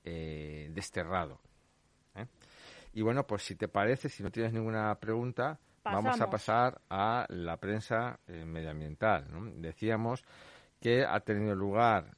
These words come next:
Speaker 1: en, en el Centro Cívico Las de Sillas, eh, una jornada formativa para los alimentadores de colonias felinas,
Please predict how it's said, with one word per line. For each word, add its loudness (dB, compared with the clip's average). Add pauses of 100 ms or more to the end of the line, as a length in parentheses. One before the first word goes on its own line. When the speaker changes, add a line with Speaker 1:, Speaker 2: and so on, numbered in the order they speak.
(100)
Speaker 1:
en, -12 (120)
en -12
el -14
Centro -4
Cívico -6
Las -2
de -2
Sillas, -2 (520)
eh, -6
una 0
jornada 2
formativa 0
para 4
los -2
alimentadores -2
de 0
colonias -2
felinas, -6